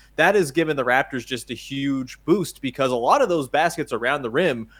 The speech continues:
are coming on, on offensive boards as well. He's been killing the offensive glass. And for a team that has a rough half-court offense that is missing a,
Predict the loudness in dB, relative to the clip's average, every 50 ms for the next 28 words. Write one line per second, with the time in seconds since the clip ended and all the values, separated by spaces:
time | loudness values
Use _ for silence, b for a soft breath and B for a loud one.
0 | b b b -6 -4 -4 -4 0 0 2 4 4 2 2 2 0 0 0 -2 -2
1 | -4 -4 -6 -6 -2 0 0 0 0 -2 -6 -12 -12 -4 -2 -2 -2 0 -4 -8
2 | -6 -6 -8 -10 -10 -14 -12 -4 2 2 4 4 4 0 0 0 0 2 2 0
3 | 0 -4 -6 -6 -8 -14 -10 -2 0 2 2 2 2 0 -2 -6 -12 b b b
4 | b b b -8 -8 -4 2 4 4 4 4 2 0 2 4 4 2 4 4 2
5 | 2 4 4 2 2 4 4 4 4 4 4 4 4 4 4 2 2 4 6 8
6 | 6 6 6 4 0 -2 -2 -2 -6 -8 -8 -8 -4 -6 -4 -4 -4 -8 -8 -10